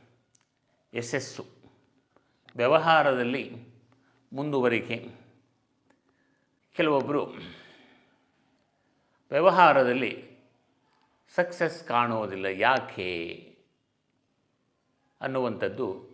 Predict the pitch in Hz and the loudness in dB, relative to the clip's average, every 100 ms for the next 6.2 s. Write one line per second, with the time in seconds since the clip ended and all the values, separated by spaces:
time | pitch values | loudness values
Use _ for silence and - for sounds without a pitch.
0 | - 151 143 113 104 - 113 98 98 101 | -18 -12 -6 -6 -6 -8 -8 -10 -4 -2
1 | 95 131 - 104 117 107 104 98 92 90 | -2 -4 -8 -8 -6 -6 -6 -4 -4 -4
2 | 90 92 110 95 - 87 82 95 135 101 | -10 -10 -10 -12 -12 -16 -14 -14 -10 -6
3 | 107 139 156 151 - 113 123 98 - - | -4 -4 -4 -8 -8 -4 -4 -4 -8 -20
4 | _ _ _ 120 160 165 190 156 127 117 | _ _ _ -2 -2 -2 0 4 4 4
5 | 117 113 110 107 92 90 87 76 76 - | -2 -2 -2 0 -2 -2 -8 -10 -12 -18
6 | - | -20